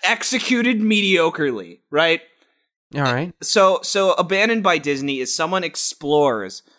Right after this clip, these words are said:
Speaker 1: an abandoned island resort called Mowgli's Palace, which is not real. He made it up.
Speaker 2: Okay.
Speaker 1: And it's based on the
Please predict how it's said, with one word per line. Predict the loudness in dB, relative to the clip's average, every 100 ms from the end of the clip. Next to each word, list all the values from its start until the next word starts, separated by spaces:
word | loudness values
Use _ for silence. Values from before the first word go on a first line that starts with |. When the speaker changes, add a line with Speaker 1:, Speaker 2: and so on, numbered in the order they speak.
| _ _ -4
Speaker 1:
an | -2
abandoned | -2 0 0 2 2 2 0 0 -2 -4 -6 _ _ _ -2
island | 2 2 2 0 -2
resort | -2 -2 0 -2 -2 -6
called | -2 -2 -2
Mowgli's | -2 0 0 -2 0 0 -2
Palace, | -6 -6 -2 -4 -6 -12 -14 -14
which | -14 -12
is | -8
not | -8
real. | -8 -12 -18 _ _ -16
He |
made | -10 -10
it | -12
up. | -16 _ -16
Speaker 2:
Okay. | -14 -14 -12
Speaker 1:
And | -10 -10
it's | -10
based | -4 -2 -2 -2
on | -2 -2 -6 -8 -10 -12 -18 -20
the | -14 -10 -8 -8 -10